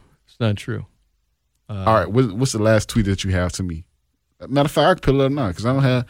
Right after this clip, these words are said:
Speaker 1: I don't know.
Speaker 2: It's probably December twelfth, two thousand sixteen or something
Speaker 1: What?
Speaker 2: like that.
Speaker 1: <laughs>
Speaker 2: That's
Speaker 1: That's
Speaker 2: probably
Speaker 1: not,
Speaker 2: the last tweet that
Speaker 1: that's
Speaker 2: you
Speaker 1: not
Speaker 2: sent to me.
Speaker 1: true.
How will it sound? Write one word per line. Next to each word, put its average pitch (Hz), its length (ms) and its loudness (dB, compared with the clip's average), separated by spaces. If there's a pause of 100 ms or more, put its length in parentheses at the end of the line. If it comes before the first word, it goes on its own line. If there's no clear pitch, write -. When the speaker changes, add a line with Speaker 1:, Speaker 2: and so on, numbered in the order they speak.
(120)
Speaker 1:
I 78 40 -10
don't 131 200 -10
know. 107 60 -6
Speaker 2:
It's 107 100 -2
probably 107 760 0 (440)
December 98 720 0 (120)
twelfth, 95 460 -2
two - 160 -8
thousand 90 320 -2
sixteen 87 580 -6
or 64 40 -12
something - 220 -6
Speaker 1:
What? 349 240 0
Speaker 2:
like - 100 2
that. 719 180 -4
Speaker 1:
<laughs> - 140 -12
Speaker 2:
That's 427 120 4
Speaker 1:
That's - 80 -2
Speaker 2:
probably 110 280 4
Speaker 1:
not, 95 100 2
Speaker 2:
the 98 40 2
last 98 360 2
tweet 98 220 -4
that - 60 -4
Speaker 1:
that's 190 140 -2
Speaker 2:
you 98 60 -6
Speaker 1:
not 104 160 0
Speaker 2:
sent 98 140 -2
to - 80 -10
me. 87 120 -6
Speaker 1:
true. 98 160 -8